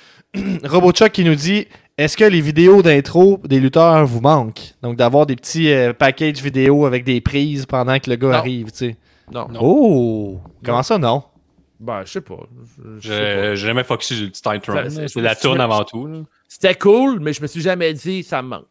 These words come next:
Speaker 3: Ouais, on
Speaker 1: Ok.
Speaker 3: sait.
Speaker 1: Ok. Bon,
Speaker 3: C'était
Speaker 1: on
Speaker 3: plus
Speaker 1: passe au
Speaker 3: cool les
Speaker 1: prochain.
Speaker 3: jeux vidéo, par contre. Les jeux vidéo, c'était le fun de faire ton, euh, ton petit vidéo en arrière, là, puis tout, mais
Speaker 2: Ah.
Speaker 1: All right, all right.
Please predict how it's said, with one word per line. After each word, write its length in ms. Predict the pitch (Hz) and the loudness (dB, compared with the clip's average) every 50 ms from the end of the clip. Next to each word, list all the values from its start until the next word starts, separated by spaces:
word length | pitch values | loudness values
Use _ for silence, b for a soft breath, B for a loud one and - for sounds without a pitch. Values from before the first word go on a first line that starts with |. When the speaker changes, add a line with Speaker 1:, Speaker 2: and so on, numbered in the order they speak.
| _ _ _ _ _ _ _ _ _ _ _ _ _ _ | _ _ _ _ _ _ _ _ _ _ _ _ _ _
Speaker 3:
Ouais, 100 | 110 107 104 - | -8 -8 -8 -8
on 100 | - - | -10 -10
Speaker 1:
Ok. 40 | 120 | -8
Speaker 3:
sait. 200 | - - 190 254 _ _ _ _ _ _ _ | -6 -6 -8 -8 _ _ _ _ _ _ _
Speaker 1:
Ok. 220 | 135 180 - - 170 - _ _ _ | -20 -20 -20 -20 -20 -20 _ _ _
Bon, 120 | 117 117 | -20 -10
Speaker 3:
C'était 140 | - - 135 | -6 -6 -4
Speaker 1:
on 20 | |
Speaker 3:
plus 60 | 123 - | -2 -2
Speaker 1:
passe 80 | 202 - | -2 -2
au 40 | 165 | 0
Speaker 3:
cool 100 | - 233 | -2 0
les 120 | 226 160 131 | 0 0 0
Speaker 1:
prochain. 80 | 120 | 0
Speaker 3:
jeux 80 | 135 143 | -2 -2
vidéo, 280 | 120 120 117 135 151 | -2 -2 -2 -2 0
par 180 | 165 - - - | -2 -4 -6 -8
contre. 380 | - 110 107 110 104 - - _ _ - | -10 -12 -14 -14 -18 -20 -20 _ _ -14
Les 120 | 101 101 | -14 -10
jeux 100 | 104 123 | -10 -10
vidéo, 200 | 123 113 107 151 | -10 -10 -10 -10
c'était 140 | 160 - 110 | -8 -6 -6
le 60 | 92 | -6
fun 140 | - - 139 | -4 -4 -4
de 100 | 135 120 | -4 -4
faire 140 | 110 - 104 | -6 -8 -8
ton, 260 | - 104 101 101 98 98 | -8 -6 -6 -6 -6 -6
euh, 260 | 95 92 90 90 87 82 b b b b b b _ | -6 -6 -6 -8 -8 -10 b b b b b b _
ton 80 | - 160 | -12 -12
petit 200 | 165 - - 113 | -12 -14 -16 -16
vidéo 300 | 101 104 101 127 127 117 | -10 -6 -4 -2 -2 0
en 100 | 110 104 | -2 -2
arrière, 360 | 101 98 104 113 120 120 110 | -4 -4 -2 -2 -2 -2 -2
là, 80 | 107 113 | -4 -8
puis 140 | 110 - - | -12 -14 -14
tout, 120 | - 120 - _ - | -16 -16 -16 _ -14
mais 300 | 170 87 92 95 87 92 _ _ _ _ _ _ _ _ _ _ _ _ _ _ _ _ _ _ _ _ _ _ _ _ | -14 -12 -12 -12 -14 -16 _ _ _ _ _ _ _ _ _ _ _ _ _ _ _ _ _ _ _ _ _ _ _ _
Speaker 2:
Ah. 160 | - 131 139 - - - | -16 -14 -14 -14 -6 -2
Speaker 1:
All 120 | 131 143 | 0 2
right, 220 | 160 165 156 165 - - - | 4 4 4 2 0 -6 -10
all 100 | 170 170 | -6 -2
right. 180 | 175 147 151 | -2 -2 -2